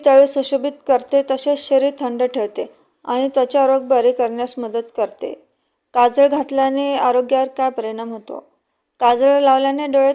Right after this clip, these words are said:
थंड होतात आणि डोळ्यांशी संबंधित अनेक समस्या दूर होतात. लाल किंवा हिरव्या रंगाचे कपडे घातल्याने स्त्रियांच्या सौंदर्यामध्ये व आरोग्यामध्ये काय फ-,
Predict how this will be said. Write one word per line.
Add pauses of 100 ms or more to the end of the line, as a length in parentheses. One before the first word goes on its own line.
थंड
होतात
आणि
डोळ्यांशी
संबंधित (100)
अनेक
समस्या
दूर
होतात. (720)
लाल
किंवा
हिरव्या
रंगाचे
कपडे
घातल्याने
स्त्रियांच्या (580)
सौंदर्यामध्ये
व (600)
आरोग्यामध्ये
काय
फ-,